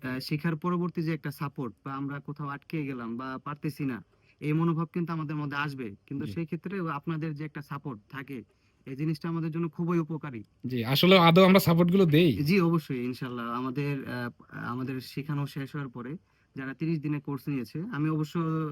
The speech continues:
Speaker 1: আমি কিছুই জানি না, এজন্য আমি দুই মাসের কোর্স নিয়েছি।
Speaker 2: জি।
Speaker 1: তো দেখা গেছে তিরিশ দিনে যারা কোর্স নিয়েছে, তারা তিরিশ দিন কোর্স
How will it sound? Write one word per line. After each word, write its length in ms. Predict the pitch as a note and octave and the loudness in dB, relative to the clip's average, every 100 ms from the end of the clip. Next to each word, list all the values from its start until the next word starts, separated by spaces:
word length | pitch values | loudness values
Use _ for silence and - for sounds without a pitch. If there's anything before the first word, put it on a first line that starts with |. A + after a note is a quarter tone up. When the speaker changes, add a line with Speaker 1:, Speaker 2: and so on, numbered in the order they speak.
| - | -8
Speaker 1:
আমি 220 | C3+ D3 | -8 -6
কিছুই 260 | E3+ F#3 | -4 -2
জানি 220 | E3+ D#3+ C#3+ | -2 -2 -4
না, 60 | |
এজন্য 200 | C#3+ D3 | -6 -6
আমি 100 | C#3+ | -6
দুই 160 | C3 D3+ | -6 -8
মাসের 240 | C#3+ C#3+ | -8 -12
কোর্স 260 | A#2+ C3 A#2+ | -12 -12 -8
নিয়েছি। 360 | C3+ A#2 A#2 G2+ | -8 -8 -12 -10
Speaker 2:
জি। 200 | A#2 G#2 F2+ _ _ _ | -6 -6 -8 _ _ _
Speaker 1:
তো 280 | - C3 B2+ | -6 -2 -2
দেখা 180 | B2+ C#3+ | 0 0
গেছে 200 | C#3+ D3+ | 0 -2
তিরিশ 300 | D3 E3+ E3 | 0 0 2
দিনে 220 | D3+ D#3 | 2 0
যারা 180 | D3 D3+ | 0 -2
কোর্স 240 | D3 D3 - | -4 -6 -2
নিয়েছে, 300 | D#3+ D#3 F#3 | -4 -4 -6
তারা 200 | D#3+ D3 | -6 -6
তিরিশ 260 | D#3+ D#3+ | -4 -4
দিন 160 | D3+ D#3+ | -2 -4
কোর্স 240 | D3 D3+ | -4 -6